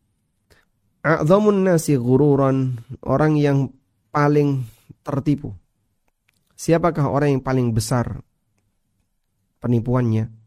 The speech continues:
atau orang yang paling tertipu? A'zamun nasi ghururan man ightarra bid dunya wa ajiliha.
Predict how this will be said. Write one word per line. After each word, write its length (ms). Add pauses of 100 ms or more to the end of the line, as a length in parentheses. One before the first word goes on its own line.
(400)
atau 240
orang 240
yang 80
paling 320
tertipu? 480 (1900)
A'zamun 560
nasi 320
ghururan 480
man 240
ightarra 480
bid 240
dunya 720
wa 560
ajiliha. 880